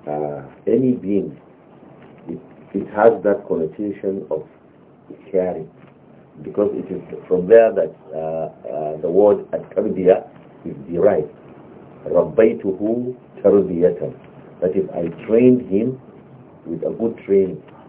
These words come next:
because training shows taking care, looking after the interests of somebody.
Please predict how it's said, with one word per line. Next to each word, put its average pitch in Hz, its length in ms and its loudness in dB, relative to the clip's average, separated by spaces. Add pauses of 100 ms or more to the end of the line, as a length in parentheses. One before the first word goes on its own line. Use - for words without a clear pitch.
(280)
because 101 380 0
training 131 480 4
shows 104 320 0 (360)
taking 101 380 -4
care, - 200 -6 (540)
looking 120 360 -2
after 95 300 2
the - 160 0
interests - 440 -10 (520)
of - 100 -6 (120)
somebody. 80 340 -6